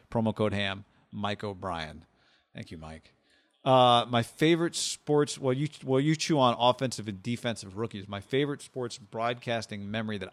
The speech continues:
I was a part of. I mean, I always go back to, I mean, one of my favorite things, going to, f-, calling some games at Fenway was awesome.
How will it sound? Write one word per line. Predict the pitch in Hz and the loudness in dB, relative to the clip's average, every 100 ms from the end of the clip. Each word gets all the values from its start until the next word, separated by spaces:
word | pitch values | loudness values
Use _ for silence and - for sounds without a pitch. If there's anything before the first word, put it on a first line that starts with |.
| - | 2
I | 120 131 | 6 6
was | 123 101 | 4 -4
a | 98 - | -8 -20
part | - 123 120 | -6 -2 -2
of. | 90 82 - _ _ _ - - - - - - - - - _ _ _ _ _ _ _ _ _ _ - - | -4 -12 -18 _ _ _ -20 -20 -20 -20 -20 -20 -18 -18 -20 _ _ _ _ _ _ _ _ _ _ -6 2
I | 113 | 4
mean, | 117 110 107 - - - _ _ _ _ - | 4 2 0 -8 -16 -20 _ _ _ _ 6
I | 156 190 | 8 10
always | 170 120 | 8 6
go | 139 | 2
back | 104 123 117 - | 4 6 4 0
to, | - 131 127 131 | -4 -2 0 0
I | |
mean, | 135 135 | 0 4
one | 156 180 | 8 8
of | 156 | 6
my | 131 120 | 4 4
favorite | - - 143 120 117 - | 2 4 4 4 -2 0
things, | 123 113 107 104 107 - - _ _ _ _ _ | 0 0 -4 -8 -10 -12 -14 _ _ _ _ _
going | - 143 151 | 6 6 6
to, | |
f-, | - - - | 0 -10 2
calling | 135 139 135 | 8 8 6
some | 139 | 2
games | 139 135 | 2 0
at | 139 | 0
Fenway | 135 123 120 120 | 0 2 4 4
was | 113 107 | 2 2
awesome. | 113 113 - 120 117 | 2 2 0 -6 -8